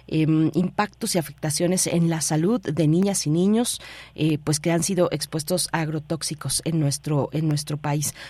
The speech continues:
Muchas gracias y reiteramos la invitación en el canal de la cous de la unam, el canal de YouTube, esta mañana a las diez, a las diez horas. Cecilia Navarro, muchísimas gracias, organizadora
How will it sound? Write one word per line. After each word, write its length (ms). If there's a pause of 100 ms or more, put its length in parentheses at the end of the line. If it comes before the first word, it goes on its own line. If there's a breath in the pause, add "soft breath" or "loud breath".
(100)
Muchas 300
gracias 480
y 260
reiteramos 520
la 40
invitación 460
en 100
el 140
canal 360
de 80
la 140
cous 240
de 80
la 100
unam, 300 (260 loud breath)
el 120
canal 240
de 100
YouTube, 480
esta 220
mañana 420
a 120
las 220
diez, 380 (220 loud breath)
a 80
las 140
diez 200
horas. 200
Cecilia 340
Navarro, 420
muchísimas 520
gracias, 280
organizadora 680